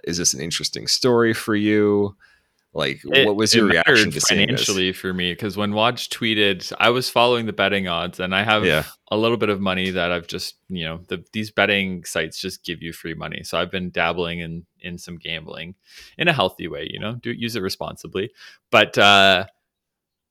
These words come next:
Speaker 2: I saw Woj tweet that Jabari was going number one. I was like, "Okay, Woj is never wrong. These betting markets are crazy." I'm just putting a little bit, I put a little bit of money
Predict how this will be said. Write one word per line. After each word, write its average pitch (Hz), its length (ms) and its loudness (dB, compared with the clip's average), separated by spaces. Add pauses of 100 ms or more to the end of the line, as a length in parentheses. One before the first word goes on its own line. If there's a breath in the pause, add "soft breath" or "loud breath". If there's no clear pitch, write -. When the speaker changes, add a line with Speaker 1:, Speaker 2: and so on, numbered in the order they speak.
Speaker 2:
I 113 60 6
saw 135 240 6
Woj 117 380 4
tweet 113 260 0
that 95 300 2
Jabari 98 320 4
was 95 100 0
going 98 160 -2
number 92 180 -2
one. 101 140 2
I 90 60 -2
was 87 120 -6
like, 107 120 -6
"Okay, 101 160 4
Woj 85 260 -2
is 98 140 -10
never 104 240 -2
wrong. 87 340 0
These 95 160 -8
betting 92 240 0
markets 92 340 -2
are 98 60 -2
crazy." 87 480 -4
I'm 87 160 -2
just 92 240 -10
putting 87 260 -6
a 90 60 -4
little 90 200 -2
bit, 98 140 0
I 104 120 0
put 190 180 0
a - 20 2
little 185 220 2
bit 170 140 0
of 156 80 -2
money 120 420 -2